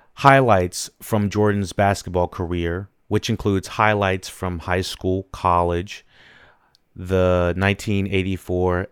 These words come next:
and the nineteen ninety-two Olympics and the Chicago Bulls,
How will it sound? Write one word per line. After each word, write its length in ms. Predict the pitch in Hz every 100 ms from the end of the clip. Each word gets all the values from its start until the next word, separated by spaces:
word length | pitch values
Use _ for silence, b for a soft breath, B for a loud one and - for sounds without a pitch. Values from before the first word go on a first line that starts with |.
| -
and 580 | 95 95 92 92 95 -
the 160 | 95 92
nineteen 540 | 92 92 101 - 101
ninety-two 520 | 92 92 92 90 98 92
Olympics 580 | 90 90 87 95 92 - -
and 640 | 107 120 143 139 131 117 110
the 80 | 104
Chicago 520 | - 98 95 92 92
Bulls, 480 | - 90 90 95